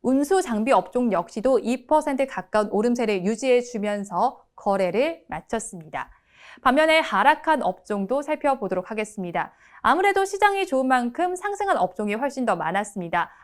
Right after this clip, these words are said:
하락한 업종은 세 가지 종목이었는데요. 보험 업종에서 일 퍼센트대 하락률이 나타났습니다. 은행 업종에서는 영점오일 퍼센트 내림세가 나타났고요.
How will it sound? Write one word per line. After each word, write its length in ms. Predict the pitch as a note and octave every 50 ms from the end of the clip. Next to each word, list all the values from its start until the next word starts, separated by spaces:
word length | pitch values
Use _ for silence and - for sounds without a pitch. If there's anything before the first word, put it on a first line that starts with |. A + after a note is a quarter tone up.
| -
하락한 560 | _ - - G3+ G#3+ A#3+ B3+ B3 - C4+ B3 G#3
업종은 400 | F3+ - - G3 F#3+ F#3+ G3 G3
세 160 | - F4+ F4
가지 260 | F4+ E4+ E4+ D#4+ C4
종목이었는데요. 840 | A#3+ G3 F#3 F#3+ G3 G3 G3 F#3 F#3 F3 F3+ E3+ F3+ A3 C#4+ B3+ - - - _ _ - - _ _
보험 340 | - B3+ B3+ D4+ F#4 F4+ A3+
업종에서 560 | F#3 F3+ - - D4 D4 C#4+ C#4 C#4 C#4+ -
일 300 | - G3+ A3 B3 B3 A#3+
퍼센트대 680 | - E4+ E4+ E4+ D#4+ D4+ D4 D4 - - - B3+ B3+
하락률이 760 | B3 - - F#3 F#3 G3+ G#3 G#3 G3+ G3 G3 G3 G3 G3 - -
나타났습니다. 880 | E3 E3 - - G#3 G3+ F#3+ F3+ - - F3+ D#3+ D#3 D#3+ D3 C#3+ - - - _ - - - - - -
은행 240 | A3+ A#3+ B3 C#4 C4
업종에서는 500 | G3 F#3 - - C#4 C4+ C4+ C#4+ C4+ C4
영점오일 680 | G#3+ F3+ F3+ - F#3+ - - A3 A3+ G#3 G#3+ A#3+ A#3+
퍼센트 340 | - D#4 D4+ D4+ C#4 C4 C#4+
내림세가 520 | A#3 F#3 F3 F#3 G#3+ A3 - A3+ G#3+ G#3 G3+
나타났고요. 760 | F3 E3 E3 - - G#3+ G#3+ G3+ G3+ - G3+ A#3+ C#4+ B3+